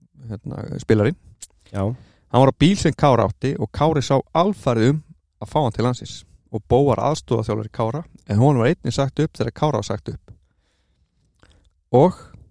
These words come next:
Speaker 1: þetta með hamborgaran, það var satt. Honum var sagt upp út á bílastæði fyrir utan verslun á Sauðárkróki.
Speaker 2: Þetta er geðveikt.
Speaker 1: Og, uh, þá átti Kári líka laun inni hjá Körfuboltadeildinni,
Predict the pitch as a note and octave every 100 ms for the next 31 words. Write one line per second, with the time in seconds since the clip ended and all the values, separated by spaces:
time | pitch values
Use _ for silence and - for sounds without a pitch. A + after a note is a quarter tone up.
0 | _ _ A#2+ - A#2+ A#2+ F#3+ F#3 F3 F3
1 | E3 - _ - - - - - - -
2 | _ _ - G#2 A2+ A2 C3 C#3+ - C3+
3 | C#3+ - B2+ A2+ - B2+ B2+ - B2 B2
4 | A2+ B2+ - A2+ A#2+ - B2+ A#2+ G#2+ G2
5 | F#2+ G#2 - D2+ - - - - - F2
6 | G#2 G2 - - - A2 _ _ _ _
7 | _ _ _ A2 A#2 - _ _ - A#2+
8 | A#2 A2+ - _ _ - A2+ A#2+ - A#2+
9 | - B2+ C3 B2+ C3+ C#3+ B2 C3+ C#3+ C3
10 | C3 C3 C3+ C3 - C3+ B2+ C3 C3 C3